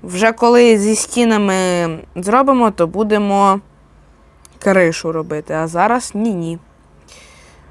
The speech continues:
Так. Тепер тут то же саме. Те ж саме. О!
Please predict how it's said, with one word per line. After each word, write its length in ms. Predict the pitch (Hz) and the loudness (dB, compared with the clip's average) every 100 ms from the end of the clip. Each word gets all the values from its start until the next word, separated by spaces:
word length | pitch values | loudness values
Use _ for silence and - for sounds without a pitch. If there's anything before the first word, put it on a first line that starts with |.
| _ _ _ _ | _ _ _ _
Так. 360 | - 190 147 - _ _ - - - _ - - _ - | 0 0 0 -6 _ _ -20 -20 -20 _ -20 -20 _ 0
Тепер 500 | 254 240 262 180 170 - _ _ - | 2 4 4 4 0 -16 _ _ -6
тут 280 | - 330 262 - _ - - - | 4 6 6 0 _ -20 -20 -4
то 520 | 262 285 294 269 220 | 2 6 6 6 6
же 520 | 214 180 190 208 190 185 | 2 -2 0 4 6 4
саме. 1080 | - - 190 180 170 170 175 180 196 254 311 - _ - - _ _ _ _ - | -2 -2 2 4 4 2 0 0 0 -2 -6 -14 _ -20 -20 _ _ _ _ -6
Те 160 | 208 185 | 0 0
ж 80 | - | 0
саме. 640 | - 175 160 165 185 262 339 _ _ _ _ _ _ _ _ _ _ _ _ _ _ _ _ _ - - _ _ _ _ _ _ _ _ _ _ _ - _ _ - - - - - - _ _ _ _ | -4 -2 -2 -2 -4 -4 -8 _ _ _ _ _ _ _ _ _ _ _ _ _ _ _ _ _ -20 -20 _ _ _ _ _ _ _ _ _ _ _ -20 _ _ -20 -20 -20 -20 -20 -20 _ _ _ _
О! 480 | 170 175 160 180 269 | 0 2 4 6 4